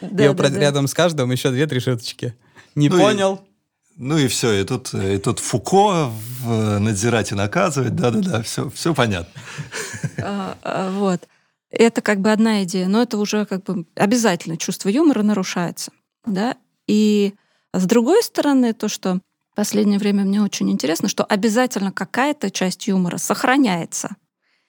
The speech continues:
Speaker 1: И на чем, собственно, базируются все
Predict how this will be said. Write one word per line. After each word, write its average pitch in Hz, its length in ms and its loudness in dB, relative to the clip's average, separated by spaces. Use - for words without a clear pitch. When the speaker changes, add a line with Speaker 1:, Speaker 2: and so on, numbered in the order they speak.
Speaker 1:
И 190 340 4
на 196 120 2
чем, 247 260 2
собственно, 208 340 -2
базируются 190 640 0
все 202 440 0